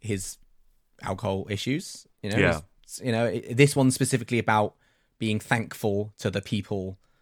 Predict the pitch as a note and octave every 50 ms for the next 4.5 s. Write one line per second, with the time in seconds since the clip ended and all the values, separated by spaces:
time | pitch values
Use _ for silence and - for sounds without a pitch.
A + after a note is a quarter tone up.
0 | _ _ _ - F#2 - - F#2 F2+ F2+ - G#2 F2 E2+ F#2 F#2+ - F#2+ F#2 F#2
1 | F2+ F2 E2+ - F#2 F#2 A2 - F#2 - - - F#2 F2+ F2+ F2+ F2 F2 F2 F#2
2 | G2+ - _ - F#2 - - - F#2 - F2 - - E2+ D#2+ D#2 - E2+ G#2 C3
3 | - _ _ _ _ _ _ _ _ _ _ _ _ _ _ _ _ _ - -
4 | G2+ F2+ - F2+ G2 A2 D3 F#3+ -